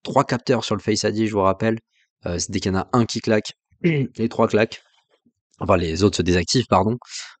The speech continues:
Euh, ça, vous le connaissez depuis le X R. Touch I D, techniquement, vous connaissez, connaissez ça depuis l'iPhone cinq S. Donc, en fait,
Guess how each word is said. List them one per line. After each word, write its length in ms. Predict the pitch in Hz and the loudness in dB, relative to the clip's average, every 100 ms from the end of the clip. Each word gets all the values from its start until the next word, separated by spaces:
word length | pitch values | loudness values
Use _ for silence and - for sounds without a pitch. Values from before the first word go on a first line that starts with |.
| - | -8
Euh, 80 | 90 | -2
ça, 160 | - | 0
vous 60 | 98 | 0
le 60 | |
connaissez 260 | 90 90 90 | 0 -2 -2
depuis 220 | 85 - | -6 -4
le 80 | 87 | -4
X 180 | 82 - | -4 -4
R. 100 | 113 - - _ - | -4 -6 -20 _ 0
Touch 200 | 123 131 | 2 6
I 140 | 113 | 6
D, 140 | 110 | 6
techniquement, 480 | 139 107 110 104 120 | 0 -2 -2 -2 -2
vous 100 | 113 | -2
connaissez, 400 | - 92 90 95 - - | -2 -2 -2 -4 -6 -8
connaissez 300 | - 95 90 95 | -2 -2 -2 -2
ça 140 | 110 | -2
depuis 220 | 90 - | -4 -4
l'iPhone 320 | 95 90 104 90 | -4 -2 -4 -6
cinq 420 | - - 123 - | -6 -4 -2 -4
S. 300 | 95 - - _ _ _ - | -6 -8 -14 _ _ _ -6
Donc, 140 | - | 0
en 60 | 101 | 2
fait, 320 | 147 143 | 2 0